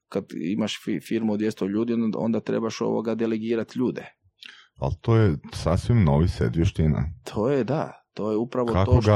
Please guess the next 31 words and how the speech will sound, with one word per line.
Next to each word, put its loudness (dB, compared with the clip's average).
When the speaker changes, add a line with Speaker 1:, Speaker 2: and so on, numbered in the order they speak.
Speaker 2:
ga 4
na 8
Speaker 1:
je 4
Speaker 2:
brzaka 6
naučit? 4
Speaker 1:
de-, -2
delegirat -2
ljude 2
da 0
ti 0
pogodiš -2
ko -2
bi -2
mogao 0
dalje 0
poslije -6
ovoga. -2
Jer -8
ti -4
do 2
određene 0
razine -2
možeš -4
hendlat -2
dvadeset -2
ljudi, -6
ali -14
poslije -8
toga, -4
poslije -2
toga, -2